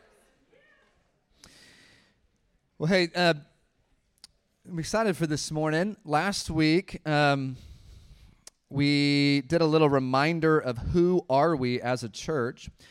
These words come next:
But let me also give you a reminder about even just our sermon times, um, 'cause I've seen it, have heard that it's helpful for people for me to share this, um, every once in a while. But the heart behind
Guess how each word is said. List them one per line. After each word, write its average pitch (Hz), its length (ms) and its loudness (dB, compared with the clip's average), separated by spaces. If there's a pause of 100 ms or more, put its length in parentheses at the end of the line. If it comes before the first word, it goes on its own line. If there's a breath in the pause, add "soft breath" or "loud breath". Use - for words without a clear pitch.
(160 loud breath)
But 151 100 2
let 170 60 4
me 190 60 2
also 165 240 2
give 151 140 0
you 147 80 4
a 139 40 4
reminder 135 600 0
about 123 360 0
even 139 240 0
just 120 240 -8 (140)
our 101 160 -4
sermon 143 580 -4
times, 104 540 -10 (680 soft breath)
um, 139 360 -2 (200)
'cause 143 180 -2
I've 131 240 0
seen 151 180 -4
it, 135 140 -2
have 131 180 -8
heard 127 300 0
that 120 100 -2
it's 117 160 -6
helpful 131 340 -2
for 123 120 -10
people 123 240 -2
for 110 100 -8
me 123 60 -4
to 110 80 -6
share 131 220 -4
this, - 400 -8
um, 110 360 -10 (120)
every 120 160 -8
once 123 240 -8
in 123 40 -8
a 110 40 -6
while. 107 280 -4 (280 loud breath)
But 139 220 2
the 127 80 -2
heart 160 420 2
behind 147 580 -2